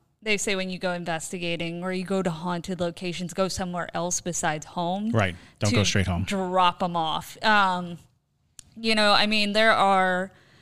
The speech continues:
Speaker 1: cleansing rituals you can do and things like that. But, I mean, really, it boils down to you have to figure out why.
Speaker 2: Yeah, what that attachment
Speaker 1: Yeah,
Speaker 2: is.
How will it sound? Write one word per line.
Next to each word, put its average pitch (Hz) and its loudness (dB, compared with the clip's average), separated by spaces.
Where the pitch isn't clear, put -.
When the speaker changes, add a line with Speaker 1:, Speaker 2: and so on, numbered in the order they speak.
Speaker 1:
cleansing 214 0
rituals 190 0
you 180 -4
can 180 -6
do 175 -4
and 175 -4
things 180 -6
like 180 -4
that. 175 4
But, 190 2
I 190 2
mean, 196 -4
really, 220 0
it 202 0
boils 196 0
down 180 0
to 190 -8
you 175 -4
have 170 -4
to 190 -8
figure 180 -6
out - -12
why. 165 -6
Speaker 2:
Yeah, 98 -6
what 98 -6
that 95 -8
attachment 101 -8
Speaker 1:
Yeah, 208 2
Speaker 2:
is. - -2